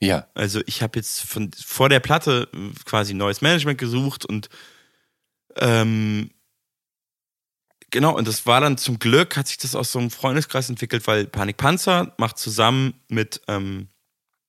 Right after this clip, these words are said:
Speaker 2: mit, mit Daniela, das, äh, mit Dani, das Dan-, das Danger Dan Management und das Antilopengang Management, die
Speaker 1: Ja.
Speaker 2: haben ja auch ein eigenes Label,
Speaker 1: Ja,
Speaker 2: die sind
Speaker 1: ja.
Speaker 2: eigentlich ziemlich gut eingebunden und ich hab gesagt, ey, könnt ihr nicht, das alles so stays in the family mäßig, ich will auch zu euch. Und die haben gesagt, hey,
Speaker 1: Ja.
Speaker 2: sorry, aber wir haben echt keine Zeit.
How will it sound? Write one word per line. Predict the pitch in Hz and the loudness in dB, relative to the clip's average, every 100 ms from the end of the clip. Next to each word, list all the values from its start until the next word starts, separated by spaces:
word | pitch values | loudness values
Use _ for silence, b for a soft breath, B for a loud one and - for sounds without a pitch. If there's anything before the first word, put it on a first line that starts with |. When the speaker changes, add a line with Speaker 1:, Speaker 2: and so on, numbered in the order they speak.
| _ _ - | _ _ -8
Speaker 2:
mit, | 90 78 - | -8 -8 -12
mit | - | -8
Daniela, | 85 87 101 147 170 214 | -8 -2 2 2 2 -2
das, | 120 113 - - | -4 -6 -6 -6
äh, | 107 107 104 104 101 | -4 -2 -4 -6 -8
mit | 95 98 | -6 0
Dani, | 110 147 180 B B B B _ | 2 2 -2 B B B B _
das | 110 - | -2 2
Dan-, | 127 123 107 | 0 0 0
das | 110 - | -2 2
Danger | 120 117 | 2 4
Dan | 107 147 175 | 4 4 6
Management | 165 156 147 123 | 4 4 0 0
und | 113 | -2
das | |
Antilopengang | - 113 120 180 147 | -4 -2 0 2 2
Management, | 127 131 120 127 92 | 2 2 2 0 2
die | 110 | 2
Speaker 1:
Ja. | |
Speaker 2:
haben | 92 | 4
ja | 92 | 4
auch | - | 2
ein | |
eigenes | - 104 101 - | 0 2 0 0
Label, | 123 160 | 4 6
Speaker 1:
Ja, | 147 | 4
Speaker 2:
die | |
sind | 120 147 | 6 6
Speaker 1:
ja. | |
Speaker 2:
eigentlich | 131 - 117 110 | 4 2 -2 0
ziemlich | 160 151 | 0 0
gut | 127 | 0
eingebunden | - 147 151 139 120 | 4 4 4 2 2
und | |
ich | 117 | -2
hab | |
gesagt, | 113 117 - | -2 -2 0
ey, | 113 110 - | 0 -2 -4
könnt | 117 113 | -2 0
ihr | |
nicht, | 120 110 - - | 0 0 -4 -8
das | - - | -12 -4
alles | 113 113 | -2 -2
so | - | -2
stays | 107 - 107 113 | -2 2 2 2
in | - 110 | -2 -4
the | 104 | -2
family | - 113 113 110 | 0 0 2 0
mäßig, | 107 104 - | -2 -2 -6
ich | - | -2
will | 107 | 0
auch | - 117 | 0 -2
zu | - | 0
euch. | 98 113 | 0 2
Und | |
die | 117 | 0
haben | |
gesagt, | 110 110 | 0 0
hey, | - | 2
Speaker 1:
Ja. | 139 | 2
Speaker 2:
sorry, | 107 104 | 2 2
aber | 101 98 | 2 2
wir | |
haben | 95 85 | -2 0
echt | 120 - | -2 -2
keine | - 123 | -4 -2
Zeit. | - 131 | 2 0